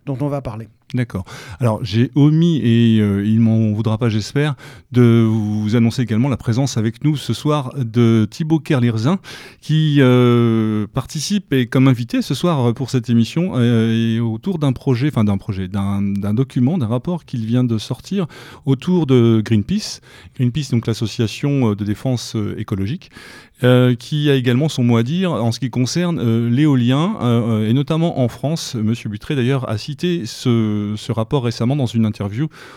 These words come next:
Speaker 2: auprès du, euh, de Valeurs Actuelles. Alors, première question, euh, pour, euh, démarrer sur notre sujet, euh, du soir.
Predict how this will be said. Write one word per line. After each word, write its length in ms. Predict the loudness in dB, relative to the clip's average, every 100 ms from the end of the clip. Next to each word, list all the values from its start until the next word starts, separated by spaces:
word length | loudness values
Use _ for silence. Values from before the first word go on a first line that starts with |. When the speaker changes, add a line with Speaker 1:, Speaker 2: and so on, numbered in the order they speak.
| -14 -12
Speaker 2:
auprès 260 | -4 -2
du, 340 | 0 -2 2 4
euh, 460 | 4 4 2 0
de 120 | 2
Valeurs 200 | 4 4
Actuelles. 340 | 2 0 -2 -2 -6 -20 -8
Alors, 140 | -8
première 280 | 0 2 2
question, 540 | -2 -4 -2 -2 0 0
euh, 120 | -2
pour, 320 | -4 -4 -2
euh, 160 | -2 -4
démarrer 260 | -4 -4
sur 140 | -4 -6
notre 240 | -6 -10
sujet, 500 | -8 -6 -4 -2 -2
euh, 120 | -4
du 120 | -8
soir. 320 | -6 -4 -4